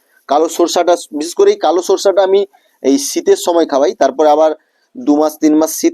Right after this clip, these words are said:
থাকবে, তারপর খাওয়াবো, তারপর আর খাওয়াবো না। তো এই যে দেখুন এইখানে আমার এটা হচ্ছে আপনার আমার বাড়ির যে ফেন্সি পায়রার, ফেন্সি পায়রার এটা মিক্স ফুড,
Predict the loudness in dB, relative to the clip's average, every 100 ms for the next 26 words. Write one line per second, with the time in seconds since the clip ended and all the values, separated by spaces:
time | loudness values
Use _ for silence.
0 | -2 -2 0 0 -2 -2 0 0 0 -2
1 | 0 -2 0 -2 0 -2 -4 -6 _ _
2 | -2 0 0 0 -2 -2 -2 0 0 0
3 | -2 -6 _ -6 0 2 2 -2 -2 -2
4 | -2 -4 -4 _ _ _ _ _ _ -20
5 | -20 _ -6 -4 -2 0 -2 -4 _ _
6 | _ _ -4 -2 -2 -4 _ _ _ _
7 | -4 -2 -2 0 0 0 -4 -4 -4 -2
8 | 0 0 2 2 0 -4 -6 -2 -2